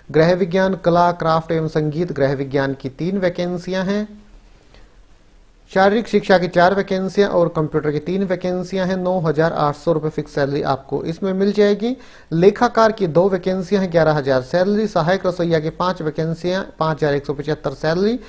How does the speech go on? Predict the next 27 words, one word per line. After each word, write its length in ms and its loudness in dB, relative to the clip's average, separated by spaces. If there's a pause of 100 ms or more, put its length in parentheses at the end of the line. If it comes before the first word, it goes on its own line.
(280)
चौकीदार 380 4
की 160 -4
एक 240 0
वैकेंसी, 440 -2
पांच 260 -2
हजार 180 -2
सात 240 -4
सौ 60 -4
पचास 340 -4
सैलरी, 300 0
चपरासी 440 -4
की 100 -4
दो 160 0
वैकेंसी, 420 -4
पांच 240 -4
हजार 160 -2
सात 240 -4
सौ 60 -6
पचास 360 -6
आपको 280 -4
इसमें 220 -4
सैलरी 440 -2
मिल 240 2
जाएगी। 480 0 (400)
और 120 6
ये 120 4
नोटिफिकेशन, 760 2